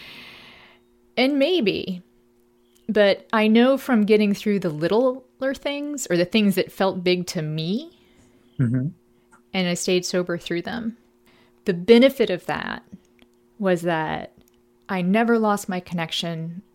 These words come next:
Speaker 1: with my family or my friends.
Speaker 2: Mm-hmm. Going through it at the same time. It autom-,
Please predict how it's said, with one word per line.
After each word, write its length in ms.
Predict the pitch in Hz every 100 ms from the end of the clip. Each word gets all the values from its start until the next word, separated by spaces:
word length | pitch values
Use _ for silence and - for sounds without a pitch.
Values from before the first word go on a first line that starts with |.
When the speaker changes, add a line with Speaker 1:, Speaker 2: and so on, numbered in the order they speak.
| _ _ _ _ _ _ -
Speaker 1:
with 200 | 180 175
my 300 | 175 160 - _ _
family 420 | - 190 185 196 175
or 40 |
my 140 | 160 165
friends. 560 | - 233 269 277 - - - _ _ _ _ _ -
Speaker 2:
Mm-hmm. 380 | 117 101 - - - - _ _
Going 300 | - 147 127
through 280 | 120 - 139
it 40 | 117
at 80 |
the 80 | -
same 240 | - 117 101
time. 240 | 123 98 92
It 60 |
autom-, 300 | 123 131 -